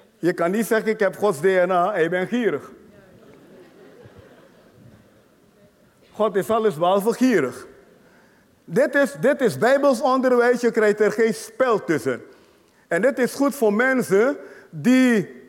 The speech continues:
begrijpen waar ze mee, die willen geestelijk willen groeien en die een verschil willen maken. God heeft een gevende natuur.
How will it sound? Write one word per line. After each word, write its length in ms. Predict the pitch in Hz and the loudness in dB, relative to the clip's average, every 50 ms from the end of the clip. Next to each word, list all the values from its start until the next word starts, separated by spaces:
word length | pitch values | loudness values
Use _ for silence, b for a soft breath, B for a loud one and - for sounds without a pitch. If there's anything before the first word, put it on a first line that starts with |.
| - - _ | -20 -20 _
begrijpen 800 | 175 165 180 226 220 - 190 214 254 269 277 277 - 247 254 | -6 -2 -2 0 0 0 0 0 2 2 2 2 2 2 2
waar 200 | 247 254 254 247 | 2 2 2 2
ze 180 | 233 - 247 240 | 2 2 2 4
mee, 320 | 233 247 247 247 240 240 B B B B B B _ _ _ _ | 4 4 4 2 0 -2 B B B B B B _ _ _ _
die 240 | - 170 156 220 262 | -10 -2 0 2 2
willen 240 | 247 254 233 226 196 | 4 4 2 2 2
geestelijk 600 | - - - 240 277 277 233 - 233 247 240 - | -2 -2 0 2 2 2 2 2 0 0 0 0
willen 220 | 226 240 226 214 | 2 2 2 2
groeien 500 | - 143 185 233 254 247 202 185 196 220 220 B B B B B | 0 0 0 2 4 4 4 4 2 0 -2 B B B B B
en 200 | - 175 180 180 | 0 0 2 2
die 160 | 175 247 240 | 2 2 0
een 60 | 233 | 0
verschil 500 | 220 226 208 185 - - - 220 214 202 | 0 0 -2 -4 -4 -2 0 0 2 2
willen 240 | 196 190 185 175 165 | 2 2 2 2 2
maken. 400 | 160 143 123 110 110 113 - - - - _ _ _ _ _ _ _ _ _ _ _ b b b b b b b b b b b b b b b b b b | 2 0 0 -2 -4 -6 -10 -16 -20 -20 _ _ _ _ _ _ _ _ _ _ _ b b b b b b b b b b b b b b b b b b
God 260 | - - 302 302 262 | -2 0 0 2 2
heeft 220 | 294 269 277 - - | 2 2 2 2 2
een 140 | 247 233 | 2 2
gevende 540 | - - 262 262 254 220 185 233 226 202 208 | 2 2 2 0 0 0 0 0 0 2 0
natuur. 520 | 208 202 190 180 - 185 160 139 120 117 | 2 0 0 -2 0 0 0 0 0 -2